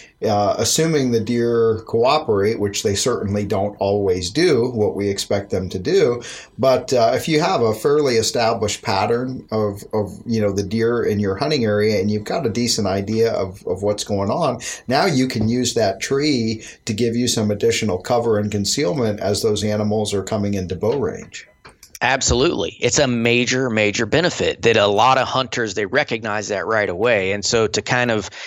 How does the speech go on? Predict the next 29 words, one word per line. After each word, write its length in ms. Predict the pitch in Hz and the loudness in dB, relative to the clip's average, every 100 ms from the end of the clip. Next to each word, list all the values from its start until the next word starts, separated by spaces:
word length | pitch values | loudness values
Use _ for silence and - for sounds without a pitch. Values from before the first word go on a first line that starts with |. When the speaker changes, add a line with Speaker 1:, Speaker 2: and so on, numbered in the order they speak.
| - - | -16 -8
Speaker 2:
expand 760 | 110 - - - 147 143 131 | -2 0 2 2 2 2 2
on 220 | 123 110 110 | 0 0 0
your 180 | 120 | 0
description, 760 | 117 107 - - 139 139 - 98 | 0 0 -2 0 0 0 -2 0
I 180 | 98 135 | 2 4
like 280 | 151 143 - | 4 2 -2
to 120 | 110 | -6
tell 280 | - 123 120 | 0 0 0
people 360 | 120 117 113 | -4 -4 0
to 80 | 104 | -2
think 280 | 87 123 123 | 0 -4 -2
about 320 | 107 110 107 | 2 2 2
it 80 | 73 | 0
like 240 | 95 98 | 0 0
a 60 | - | -2
clock. 560 | - - 92 - - _ | -6 -2 -2 -4 -8 _
Okay. 360 | 107 98 104 101 | -6 0 4 4
So 180 | 95 113 | 4 2
my 200 | 110 104 | 2 0
butt 440 | 107 117 143 170 | 0 2 4 4
is 140 | 151 113 | 2 -2
at 120 | 98 | -2
six 280 | - 139 131 | -2 0 -2
o'clock. 480 | - 107 95 - - - - - - | 0 2 2 -2 -16 -20 -18 -18 -6
The 80 | - | -6
tree 540 | - - 147 151 147 | 0 2 4 4 4
is 260 | 156 131 113 | 4 2 4
at 160 | 117 110 | 2 4
noon, 420 | 120 110 95 | 2 2 -2